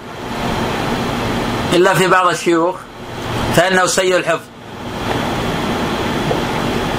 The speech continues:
وأما في شخصه فصدوق. قد ذكر بعض العلماء بأنه ما نفق حديثه إلا بزهده وورعه،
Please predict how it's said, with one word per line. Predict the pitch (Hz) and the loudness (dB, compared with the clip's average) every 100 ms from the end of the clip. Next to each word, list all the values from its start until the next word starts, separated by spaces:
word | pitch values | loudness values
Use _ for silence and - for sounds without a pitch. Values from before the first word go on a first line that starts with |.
| - - - - | -2 -2 0 4
وأما | 156 185 185 | 6 6 4
في | 180 180 170 | 4 2 2
شخصه | 196 196 - 190 | 2 0 0 0
فصدوق. | 185 180 175 165 185 175 123 - - - - - - - - - - - - - - - | 2 4 4 2 0 0 -2 -8 -14 -12 -10 -6 -4 -2 -2 -2 -2 -2 -2 -2 -2 2
قد | 170 208 | 4 6
ذكر | 208 202 | 4 4
بعض | 190 185 | 4 4
العلماء | 180 208 202 190 | 4 2 2 2
بأنه | 185 190 | 0 -2
ما | 190 220 | 0 2
نفق | 214 214 185 | 2 0 -2
حديثه | - 185 190 196 180 185 185 - - - - - - - - - - - - - | 0 0 2 0 0 -2 -2 -10 -16 -14 -12 -10 -6 -4 -2 -2 -2 -4 -2 2
إلا | 185 190 | 4 4
بزهده | 185 175 208 196 196 190 | 4 4 4 2 2 4
وورعه، | 190 185 175 | 4 4 2